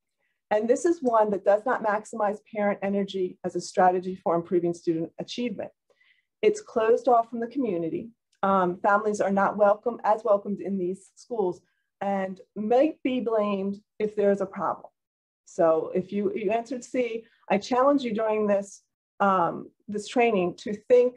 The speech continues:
about the things and the strate-, strategies that we're presenting. We, we're hoping to move you down, um, the arrow here to,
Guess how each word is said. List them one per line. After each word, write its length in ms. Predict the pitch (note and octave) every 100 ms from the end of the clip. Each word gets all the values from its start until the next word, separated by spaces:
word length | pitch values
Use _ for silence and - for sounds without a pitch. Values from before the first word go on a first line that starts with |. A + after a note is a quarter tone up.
| -
about 540 | G#3 F#3 G3 G3 - -
the 100 | G#3
things 320 | G#3+ G#3+ G#3+
and 80 | F#3+
the 40 |
strate-, 380 | G3 F#3+ G3 G3 - _
strategies 580 | - G#3 G3+ G#3 G#3 G3
that 140 | E3+
we're 140 | F3 G3
presenting. 600 | A#3+ G#3+ G3+ F3+ D#3+ D#3+ _ _ _ G3
We, 100 | F3
we're 180 | G3
hoping 380 | F#3+ A3+ A3+ A#3+
to 100 | B3
move 360 | G#3+ G#3 G#3+ G#3
you 400 | G#3+ G3+ G3+ G3 _ -
down, 460 | G3+ G#3 A#3 B3 - _ G#3
um, 480 | F#3+ F3+ G3 G#3 - _ _ _ _ _ _ F#3+
the 160 | G3+
arrow 260 | G#3+ G#3 G3
here 320 | G3+ F#3 F3+ -
to, 360 | G#3 F3+ F3+